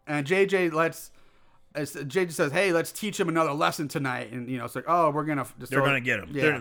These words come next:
Speaker 2: not right now. We'll get him later.
Speaker 1: Outside, some rando, random party goer bumps into Scarecrow and gets lippy with Scarecrow.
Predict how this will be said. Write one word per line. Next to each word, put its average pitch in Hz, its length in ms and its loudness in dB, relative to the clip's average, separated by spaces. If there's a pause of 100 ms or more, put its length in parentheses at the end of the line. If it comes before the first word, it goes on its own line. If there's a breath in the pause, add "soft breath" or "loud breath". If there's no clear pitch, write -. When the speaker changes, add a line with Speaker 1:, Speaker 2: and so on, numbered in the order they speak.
Speaker 2:
not 156 220 0
right 143 120 2
now. 101 260 -2
We'll 110 120 -8
get 113 120 -6
him 95 100 -12
later. 85 260 -14 (460 soft breath)
Speaker 1:
Outside, 226 580 6
some 180 280 2
rando, 226 920 4
random 208 480 0
party 196 320 6
goer 170 340 6
bumps 196 380 4
into 190 180 -2
Scarecrow 156 720 0 (300 soft breath)
and 170 160 0
gets 185 200 0
lippy 214 380 6
with 165 160 0
Scarecrow. 131 760 -2